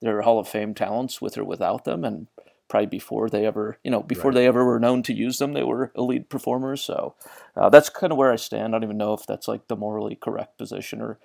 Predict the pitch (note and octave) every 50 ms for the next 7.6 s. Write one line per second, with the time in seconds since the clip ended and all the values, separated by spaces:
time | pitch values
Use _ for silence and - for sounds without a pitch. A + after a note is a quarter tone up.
0 | _ _ - - B2 G#2+ - B2+ C#3 - - - - - - - - - - -
1 | - - F3 E3 - - - - F3+ - F3+ E3+ C#3 C3+ C#3 C3 C3 - - -
2 | - B2+ A#2 F#2 F2+ F2+ - B2 B2+ - D#3+ D3 C#3+ D3 B2 A#2 B2+ B2 A#2+ A#2
3 | G#2+ - _ G#2+ G#2+ B2+ A#2+ A2+ - G#2+ G#2+ G#2 G#2 G2 - - A2 G#2+ G#2 A2+
4 | A2+ A2+ A2+ A#2 G2+ G#2 G#2 F2+ - _ _ _ - - _ _ A2+ A2 A2+ A2
5 | A#2+ A2+ A2 - G2 F#2 - F#2 - G#2+ - G2+ F#2 F#2 G2+ F#2+ G#2 G2 G#2+ G#2+
6 | G#2 - G#2 F#2+ - - A#2 A#2+ D3 D3+ - - G2 A2+ A#2 A2 C3 A2+ A#2+ G#2
7 | G2 E2+ D#2+ D#2 F#2 A#2 B2+ - G2+ G#2 A2